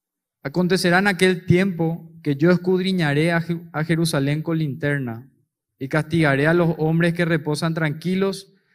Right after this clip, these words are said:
como el vino asentado, los cuales dicen en su corazón,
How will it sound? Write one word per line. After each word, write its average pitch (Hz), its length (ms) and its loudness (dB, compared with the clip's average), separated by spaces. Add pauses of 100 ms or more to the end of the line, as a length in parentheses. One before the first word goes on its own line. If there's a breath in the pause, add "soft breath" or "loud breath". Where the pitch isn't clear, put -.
(180)
como 175 220 2
el 165 60 4
vino 156 220 4
asentado, 139 880 -2 (1080)
los 139 160 -8
cuales 165 260 2
dicen 160 240 2
en 170 80 0
su 165 140 -4
corazón, 156 720 -4